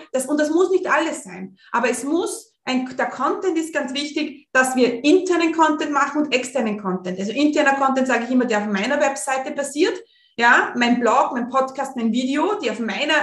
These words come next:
Seite sind, wo ich Traffic auf meine Seite bekomme.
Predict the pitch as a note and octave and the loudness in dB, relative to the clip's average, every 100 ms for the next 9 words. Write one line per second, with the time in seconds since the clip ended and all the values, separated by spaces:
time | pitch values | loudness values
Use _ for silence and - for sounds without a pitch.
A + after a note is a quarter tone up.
0 | - - G3 A#3+ D#4+ F4 D#4 D4+ G4+ F#4+ | -2 -10 -4 -2 -2 -4 -4 -2 -2 -2
1 | B3 - - C4 D4+ D#4+ A#3+ A#3+ A#3 A#3+ | -4 -4 -4 -4 -4 -4 -4 -2 0 0
2 | A#3+ A3+ A3+ C4 C4 C4+ C#4+ F4+ | -2 -2 -4 -8 -2 0 2 2